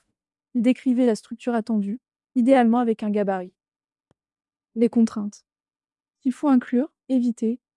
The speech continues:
la longueur, le ton, les limites. Cas concret, un même besoin, deux niveaux de structure. Avant, tout en vrac. Donne-moi des idées de posts LinkedIn pour mon entreprise de café.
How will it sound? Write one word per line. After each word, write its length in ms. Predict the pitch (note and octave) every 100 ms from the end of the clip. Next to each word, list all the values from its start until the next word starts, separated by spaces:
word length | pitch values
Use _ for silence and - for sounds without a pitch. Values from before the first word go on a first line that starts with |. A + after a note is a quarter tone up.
| _ _ _ -
la 120 | A#3
longueur, 500 | A#3 A3 G#3+ A#3+ - _ _
le 160 | A3+ A#3
ton, 240 | - G#3+ - _ _ _ -
les 80 | A#3
limites. 480 | A3 G3+ G3+ - _ _ _ _ _ _ _
Cas 120 | B3
concret, 460 | C4 C4+ - A3 - _ _ _ _
un 100 | A#3+
même 220 | A#3 B3+ A#3+
besoin, 340 | A#3+ A3 G#3 - _ _ _ -
deux 140 | A3+
niveaux 320 | C#4 C4+ A#3+
de 80 | A#3+
structure. 580 | A3+ - A3+ - G#3 - _ _ _ _ _
Avant, 360 | B3 A3+ A3 B3+ - _
tout 220 | - B3+
en 80 | A#3+
vrac. 440 | G#3+ G3 - _ _ _ _ _ _ _ _ _ _ _ _ _ _ _ _ _
Donne-moi 300 | A3+ B3+ C#4+
des 180 | B3 A3+
idées 160 | A3 A#3
de 80 | G#3+
posts 300 | - A#3+ A3+
LinkedIn 480 | G#3+ A3+ G#3 A#3+
pour 140 | A#3+ A3
mon 120 | G3+
entreprise 380 | G#3 G#3+ A#3 G#3+
de 80 | A3
café. 400 | G#3 - G#3